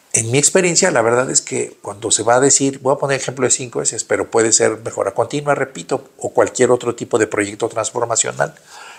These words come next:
incluyendo si ustedes van a meter un E R P con alguno de las, de las grandes plataformas que existen.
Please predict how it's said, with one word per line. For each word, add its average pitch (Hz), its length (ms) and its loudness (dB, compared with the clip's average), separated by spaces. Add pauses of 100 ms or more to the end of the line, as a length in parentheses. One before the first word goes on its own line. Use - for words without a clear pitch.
(160)
incluyendo 117 540 2
si - 120 4
ustedes 113 220 4
van 110 160 0
a 110 60 2
meter 101 320 -4
un 107 180 -8
E 107 80 -2
R 95 240 -2
P 82 340 -6 (1600)
con 110 200 0
alguno 113 340 0
de 113 80 4
las, 101 200 -2
de 104 120 -2
las 104 120 -2
grandes 104 300 -2
plataformas 107 840 -4 (300)
que - 120 0
existen. 165 440 0